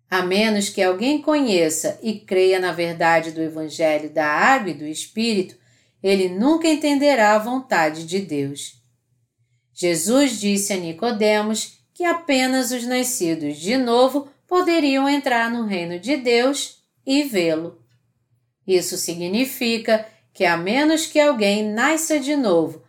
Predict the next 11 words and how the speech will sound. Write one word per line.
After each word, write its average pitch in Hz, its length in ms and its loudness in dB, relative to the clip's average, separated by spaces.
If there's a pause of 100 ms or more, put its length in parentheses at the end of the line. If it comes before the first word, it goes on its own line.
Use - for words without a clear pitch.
(160)
por 254 300 0
crer 285 260 4
na 277 140 2
palavra 208 540 4
do 190 100 -2
Evangelho 175 760 0
da 151 180 0
Água 202 440 2
e 175 40 0
do 151 100 -10
Espírito, 196 720 -4